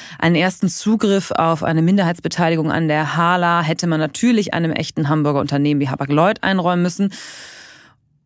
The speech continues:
Und zudem seien die Interessen seiner Schweizer Kühne Holding A G bekannt gewesen, also der Stadt bekannt gewesen.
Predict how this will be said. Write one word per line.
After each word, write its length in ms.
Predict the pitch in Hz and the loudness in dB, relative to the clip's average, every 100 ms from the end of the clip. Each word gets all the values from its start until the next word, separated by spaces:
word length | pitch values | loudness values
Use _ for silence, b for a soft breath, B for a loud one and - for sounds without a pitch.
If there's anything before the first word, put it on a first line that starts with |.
| _ | _
Und 180 | 202 202 | 2 2
zudem 280 | 208 190 196 | 2 2 2
seien 440 | 190 185 185 175 | 2 2 0 -2
die 140 | 190 170 | -2 0
Interessen 520 | 165 180 190 202 226 | 0 0 0 2 2
seiner 220 | 190 180 | 2 0
Schweizer 360 | 180 180 180 175 | 0 -2 -2 -4
Kühne 320 | - 185 165 | -2 0 2
Holding 300 | 180 175 170 | 2 0 0
A 80 | 160 | 0
G 200 | 165 160 | 0 0
bekannt 580 | 160 - 160 156 147 | -2 -2 0 0 0
gewesen, 340 | - 135 131 139 | -2 -2 0 0
also 180 | 143 143 | -2 -2
der 140 | 147 | -4
Stadt 260 | - 151 - | -4 -6 -6
bekannt 380 | 143 - - | -8 -8 -10
gewesen. 420 | - - - - | -10 -8 -6 -6